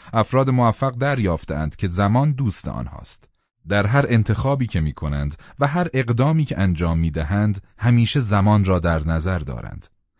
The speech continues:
زمان دوست و پشتیبان آنهاست. این نیز انتخابی است که بر اساس نوعی فلسفه است.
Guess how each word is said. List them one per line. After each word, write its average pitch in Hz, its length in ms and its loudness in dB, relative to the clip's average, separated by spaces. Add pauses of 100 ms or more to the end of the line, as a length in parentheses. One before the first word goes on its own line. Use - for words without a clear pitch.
(140)
زمان 104 400 2
دوست 120 320 0
و 123 60 2
پشتیبان 104 640 0
آنهاست. 73 600 -6 (220)
این 175 220 2
نیز 90 300 2 (240)
انتخابی 120 640 -2
است - 200 -10
که 123 80 -6
بر 95 160 -2
اساس 110 500 -4
نوعی 98 320 2
فلسفه 85 520 -6
است. - 440 -14